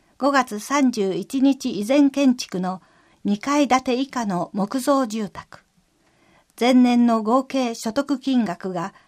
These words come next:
六百九十九万円以下。ブロッ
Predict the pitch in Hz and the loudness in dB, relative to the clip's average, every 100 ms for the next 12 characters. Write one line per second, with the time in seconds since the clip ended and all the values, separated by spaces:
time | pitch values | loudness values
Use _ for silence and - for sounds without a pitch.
0 | _ _ - 196 190 - 294 294 262 302 | _ _ -2 -2 -2 -4 -4 -4 0 0
1 | 277 214 208 196 - 294 294 285 269 247 | 2 0 -2 -4 -2 -2 0 0 0 -2
2 | 233 233 - 208 - - - _ _ _ | -2 -4 -6 -12 -14 -20 -20 _ _ _
3 | _ _ _ _ _ _ _ _ _ _ | _ _ _ _ _ _ _ _ _ _
4 | _ _ _ _ _ _ _ 208 247 339 | _ _ _ _ _ _ _ 0 2 2